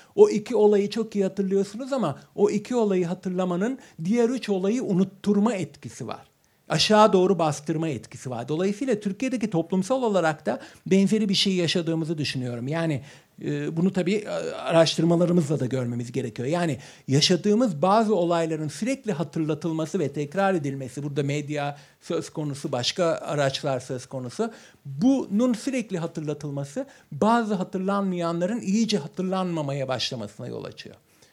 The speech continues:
Ve bu, e, önemli bir mekanizma sanıyorum.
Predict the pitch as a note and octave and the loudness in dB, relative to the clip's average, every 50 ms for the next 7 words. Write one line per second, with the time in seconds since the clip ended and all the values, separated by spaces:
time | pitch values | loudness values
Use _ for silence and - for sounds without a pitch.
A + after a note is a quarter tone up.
0 | _ _ F#3 F#3 E3 G#3 A3+ G#3+ - - F3+ F3+ F3 E3 D#3+ - - F3+ F3+ F3 | _ _ 0 0 2 2 2 2 2 2 2 2 4 4 4 2 0 0 0 0
1 | E3+ E3 D#3+ D#3+ F3 E3 D#3 D3 C3+ - D3 C#3 C3 A#2 A2 A2+ G#2+ G#2 - A#2+ | 0 0 0 0 0 -2 -2 -2 -4 -4 -6 -6 -6 -6 -8 -10 -12 -12 -12 -12
2 | A2 A#2 - - - - | -12 -12 -14 -14 -16 -16